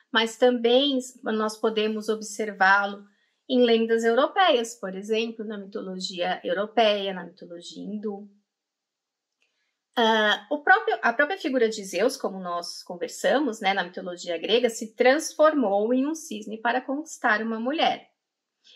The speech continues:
Em lendas celtas, o cisne também,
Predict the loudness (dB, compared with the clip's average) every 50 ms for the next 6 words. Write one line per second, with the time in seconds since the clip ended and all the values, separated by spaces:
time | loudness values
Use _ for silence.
0 | _ _ _ _ _ -2 0 0 0 0 2 2 2 2 0 -6 -8 -10 -10 -10
1 | -6 -2 0 2 2 2 0 -2 -8 -14 -18 -16 -18 -20 -20 -20 -20 _ _ _
2 | _ _ _ _ _ _ _ _ _ -8 -8 -8 -8 -6 -4 -2 -2 0 0 -2
3 | 0 2 2 2 4 4 4 4 4 4 2 0 -4